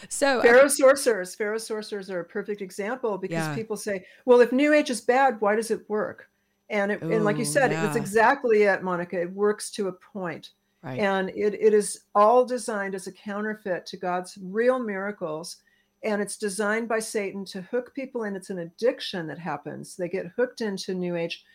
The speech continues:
Speaker 2: and they think they need it. And once you're in the New Age pipeline,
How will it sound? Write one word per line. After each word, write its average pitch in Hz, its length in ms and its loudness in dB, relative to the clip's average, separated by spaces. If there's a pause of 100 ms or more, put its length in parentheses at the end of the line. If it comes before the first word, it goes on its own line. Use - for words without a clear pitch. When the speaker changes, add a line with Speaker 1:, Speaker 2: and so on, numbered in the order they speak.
(240)
Speaker 2:
and 214 120 2
they 208 100 2
think 233 300 -6
they 214 140 -2
need 196 360 -4
it. 151 260 -2
And 208 240 0
once 262 260 -2
you're 339 140 0
in 247 220 -2
the 277 80 0
New 254 180 2
Age 226 240 -4
pipeline, 240 580 -4